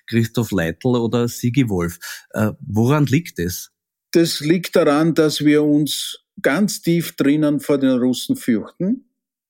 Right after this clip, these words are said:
Speaker 2: dass, äh, es noch eine Erinnerung an die Kriegszeit gibt, äh,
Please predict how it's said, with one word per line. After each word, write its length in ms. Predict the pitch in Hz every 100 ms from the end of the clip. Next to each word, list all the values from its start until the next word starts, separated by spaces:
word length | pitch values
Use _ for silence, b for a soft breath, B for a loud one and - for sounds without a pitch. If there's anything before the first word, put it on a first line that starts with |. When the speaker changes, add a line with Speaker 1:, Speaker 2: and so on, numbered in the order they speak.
| -
Speaker 2:
dass, 520 | 135 139 - - -
äh, 440 | - 156 147 - 147
es 480 | 139 - - - - _ -
noch 480 | - 175 147 139
eine 220 | 160 147 135
Erinnerung 680 | 123 131 151 147 139 143
an 240 | 139 123 123
die 320 | 120 113 110
Kriegszeit 720 | - 123 - - 139 135 -
gibt, 540 | - 165 - - - - -
äh, 380 | 285 180 127 127